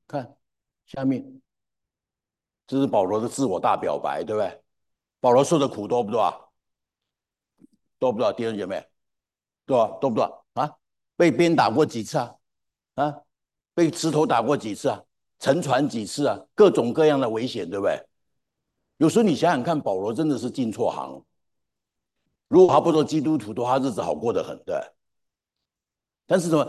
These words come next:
做了基督徒之后，你还受各种各样的苦，而且上帝说：“我的恩典够你用的。”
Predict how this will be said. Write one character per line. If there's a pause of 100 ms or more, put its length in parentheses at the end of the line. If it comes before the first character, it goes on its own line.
做
了
基
督
徒
之
后，
你
还
受
各
种
各
样
的
苦，
而
且
上
帝
说
：“我
的
恩
典
够
你
用
的。”